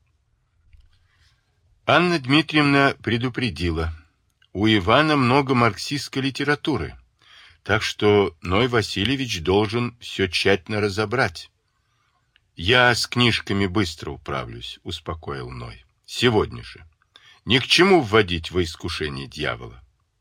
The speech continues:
Сгрузили багаж и имущество Ивана в лёгкий экипаж.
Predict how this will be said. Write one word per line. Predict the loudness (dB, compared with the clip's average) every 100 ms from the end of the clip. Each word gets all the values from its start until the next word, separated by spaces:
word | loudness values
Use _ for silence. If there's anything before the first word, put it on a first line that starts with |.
| _ _ _ _ _ -20 -20 -20 -20 -14
Сгрузили | -4 0 2 2 0
багаж | 2 2 4 4 2
и | -2
имущество | 0 0 -2 -6 -8 -6 -4
Ивана | 0 2 2 0 -6
в | -10 -4
лёгкий | -2 -2 -4 -12 -12
экипаж. | -12 -12 -10 -10 -12 -14